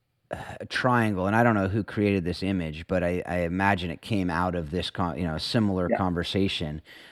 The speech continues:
Speaker 1: But this idea of the triangle with the identity being at the top,
Speaker 2: Yeah.
Speaker 1: talents and relationship in the bottom corners.
Speaker 2: Yeah.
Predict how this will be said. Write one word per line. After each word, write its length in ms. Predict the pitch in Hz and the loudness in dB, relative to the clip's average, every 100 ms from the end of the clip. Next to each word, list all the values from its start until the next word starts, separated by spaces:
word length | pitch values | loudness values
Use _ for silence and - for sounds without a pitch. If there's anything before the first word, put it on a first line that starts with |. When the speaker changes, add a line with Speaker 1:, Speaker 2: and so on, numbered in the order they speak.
| - | -8
Speaker 1:
But 140 | 110 - | -4 0
this 180 | 113 123 | 0 2
idea 300 | 113 120 120 | 2 4 2
of 80 | |
the 60 | 95 | 0
triangle 680 | - 139 127 123 110 101 101 | -2 2 4 4 2 0 0
with 160 | 98 | -2
the 80 | 107 | -2
identity 580 | 95 90 110 120 104 92 | -2 0 0 0 0 -2
being 400 | 76 98 95 92 | -2 -2 0 -2
at 120 | 87 | -4
the 100 | 80 | -8
top, 540 | - - 101 76 - - _ _ _ - | -10 -2 0 0 -6 -14 _ _ _ -14
Speaker 2:
Yeah. 160 | - 156 - - | -10 -10 -12 -4
Speaker 1:
talents 480 | 127 120 113 104 | 6 6 6 2
and 100 | 113 | 0
relationship 760 | 110 104 107 - 95 - 95 - | 2 2 2 0 -4 -2 -2 -2
in 80 | 92 | -4
the 80 | 80 | 2
bottom 360 | 90 90 87 | 2 2 0
corners. 680 | - 90 85 69 78 - - _ _ - - | -6 -6 -4 -6 -10 -12 -16 _ _ -20 -14
Speaker 2:
Yeah. 120 | - | -12